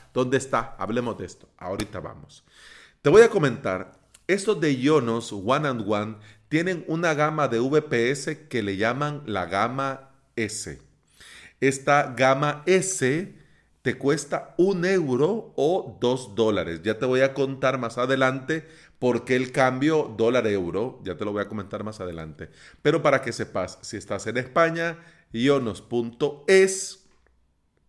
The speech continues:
este V P S S te va a costar un euro, pero si estás en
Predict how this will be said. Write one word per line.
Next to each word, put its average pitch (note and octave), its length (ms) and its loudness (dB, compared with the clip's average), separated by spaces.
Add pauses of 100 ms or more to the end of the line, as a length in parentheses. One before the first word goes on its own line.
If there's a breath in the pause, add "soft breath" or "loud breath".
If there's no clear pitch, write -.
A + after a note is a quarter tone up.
(580)
este B2+ 480 0
V C3 200 2
P C3 200 2
S C#3 380 -4
S F#3+ 520 0 (360 loud breath)
te B2 100 0
va A#2 100 4
a B2 80 0
costar D3 640 0
un F3+ 420 2
euro, F#2 540 0
pero G#2+ 180 0
si A2 100 -6
estás C#3+ 440 0
en D3 240 0